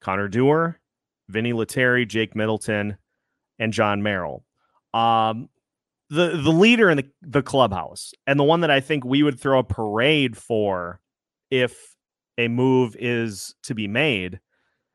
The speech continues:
is John Merrill. Because, again, you know what you have. You know what you have, and it hasn't worked. And so I think the fact that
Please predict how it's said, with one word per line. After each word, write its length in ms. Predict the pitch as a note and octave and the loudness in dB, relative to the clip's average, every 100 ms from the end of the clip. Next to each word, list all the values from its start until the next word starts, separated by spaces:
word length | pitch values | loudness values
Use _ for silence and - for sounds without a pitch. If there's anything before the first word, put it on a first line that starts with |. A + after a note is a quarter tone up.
| _ _ _ - | _ _ _ -6
is 140 | B2 | -4
John 240 | A2+ F2+ D#2+ | -4 -6 -8
Merrill. 340 | A1+ - _ _ A2 | -16 -20 _ _ -16
Because, 720 | G2+ A#2+ G#2+ G#2 F#2 - - _ _ _ _ _ _ _ _ _ | -2 0 0 -2 -6 -10 -12 _ _ _ _ _ _ _ _ _
again, 400 | A#2 A#2 A#2+ F#2 - _ _ _ _ _ _ _ _ | -4 -2 -2 -4 -12 _ _ _ _ _ _ _ _
you 220 | C#3+ D3 | -2 2
know 160 | D3 D#3 | 4 4
what 180 | D3+ - | 4 2
you 80 | A#2+ | 0
have. 320 | A#2+ F2 - _ _ - | 0 -2 -8 _ _ -4
You 140 | C3 | -2
know 440 | D3 D#3+ E3 D#3+ | 0 4 6 8
what 260 | D#3 D3 - | 6 4 0
you 80 | B2+ | -6
have, 640 | A2 A#2+ C3 G#2 F2+ F#2 _ | -2 0 2 2 -2 -10 _
and 300 | A#2+ A#2 A2+ | -4 -4 -6
it 140 | B2 G2+ | -10 -4
hasn't 420 | A2 B2 B2+ B2 | -2 -2 -4 0
worked. 560 | B2+ G#3 A#3 - - - | 2 2 0 -8 -14 -10
And 160 | A#2+ A#2+ | -8 -4
so 340 | C#3+ C3 C3 - | 0 2 2 0
I 140 | A#2+ | -4
think 540 | - D3 F3 C3 - _ _ _ _ _ _ _ _ _ | -4 -6 -6 -6 -18 _ _ _ _ _ _ _ _ _
the 100 | A#2+ | -8
fact 480 | G#2 A#2 A#2+ D3 - | -4 0 0 0 -2
that 440 | A#2+ A2+ - - | 0 0 -2 -14